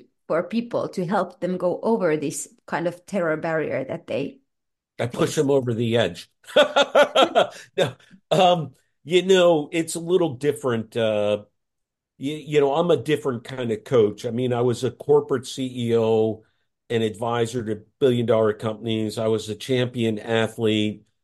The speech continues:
Speaker 2: and I'm trained in psychological and coaching methods. And so sometimes people just need a lot of love and support and encouragement. Then there's other people where they need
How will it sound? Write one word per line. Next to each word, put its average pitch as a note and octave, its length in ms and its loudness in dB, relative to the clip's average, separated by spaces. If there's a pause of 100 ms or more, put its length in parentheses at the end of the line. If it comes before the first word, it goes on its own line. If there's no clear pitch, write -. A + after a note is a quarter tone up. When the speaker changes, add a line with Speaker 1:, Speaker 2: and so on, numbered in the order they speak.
(260)
Speaker 2:
and A#2 160 0
I'm A2+ 120 0
trained B2+ 480 0
in A2+ 360 -4
psychological A2+ 1200 0 (640)
and G#2+ 400 -4
coaching A2+ 640 0
methods. G#2+ 760 0 (260)
And A#2+ 160 -6
so C#3 240 6
sometimes E3+ 680 0
people C#3+ 400 -2
just B2+ 340 0
need C3 220 0
a B2 60 -2
lot A#2+ 260 -2
of A2 140 -2
love A2+ 360 -2
and A2 240 -6
support - 680 -4 (760)
and A2+ 120 0
encouragement. G#2+ 840 0 (880)
Then D#3+ 220 4
there's D#3 240 4
other F3 260 4
people A#2 760 0 (260)
where B2+ 200 2
they C#3 180 0
need C#3+ 460 -4